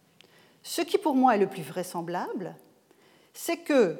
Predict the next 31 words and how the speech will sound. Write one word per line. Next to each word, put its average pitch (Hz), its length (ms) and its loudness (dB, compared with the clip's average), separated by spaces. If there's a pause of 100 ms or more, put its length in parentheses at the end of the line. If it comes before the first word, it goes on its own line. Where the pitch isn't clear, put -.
(120)
Mélampous 302 640 2
apprit 240 320 0
ce 220 120 -6
qui 185 180 -12
concerne 214 580 -2
Dionysos 175 680 -4
de 151 80 -12
Cadmos 254 680 2
le 175 120 -8
Tyrien 233 640 -2 (180)
et 233 100 0
ceux 269 200 -4
qui 226 180 -2
vinrent 185 240 -2
avec 208 300 -2
lui 175 180 -8 (400)
de 170 80 -12
Phénicie, 214 800 0
dans 190 180 -4
le 185 100 -2
pays 196 460 -6 (300)
appelé 175 560 -6 (180)
maintenant, 202 680 -6 (1400)
oui, 180 60 -16 (120)
il 170 100 -18
y 165 40 -14
a - 20 -14
une 160 100 -16
petite - 340 -20
erreur 202 280 -8
ici, 262 400 -6